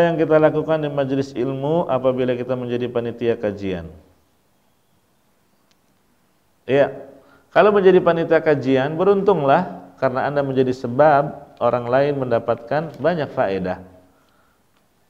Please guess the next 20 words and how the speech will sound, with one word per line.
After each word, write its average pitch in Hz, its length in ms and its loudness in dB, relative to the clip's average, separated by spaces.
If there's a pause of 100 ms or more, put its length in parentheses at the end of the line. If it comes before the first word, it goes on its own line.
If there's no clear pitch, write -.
Ya, 113 320 -6 (720)
semoga 113 400 0
Anda 101 240 -2
pun 117 160 -4
mendapatkan 104 560 -6
pahala 120 320 -6
sebanyak 104 400 -8
orang 110 400 -6
yang 95 80 -14
hadir 107 400 -6
di 110 80 -8
kajian 98 480 -6
tersebut. 90 640 -6 (800)
Ya, 90 160 -6
karena 98 480 -6
Anda 101 160 -6
menjadi 98 720 -6 (720)
panitia 139 640 -4 (480)
yang 117 560 -6 (240)
menent-, 101 400 -12